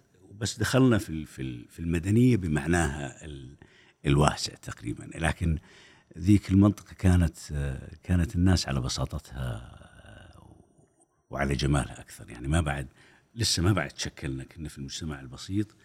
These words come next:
وبعدين دخلنا في في، في دائرة التعقيد، يعني، اللي هي، آه، غثيثة ومملة و-، و-، وطعم هذيك أحلى.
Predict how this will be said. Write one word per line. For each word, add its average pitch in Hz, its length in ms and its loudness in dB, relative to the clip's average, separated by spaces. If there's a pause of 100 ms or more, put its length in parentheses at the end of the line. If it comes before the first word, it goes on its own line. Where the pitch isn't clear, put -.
(240)
وبعدين 80 240 0
دخلنا 73 360 -2
في 69 280 -10 (520)
في، 71 460 -6
في - 180 -12
دائرة 73 480 -2
التعقيد، - 640 -6
يعني، - 440 -20
اللي 73 180 -16
هي، 78 440 -2 (180)
آه، 71 360 -20 (920)
غثيثة 90 540 0
ومملة 64 720 -6
و-، 58 120 -18
و-، 57 880 -20
وطعم 71 360 -6
هذيك 65 380 -6
أحلى. - 280 -10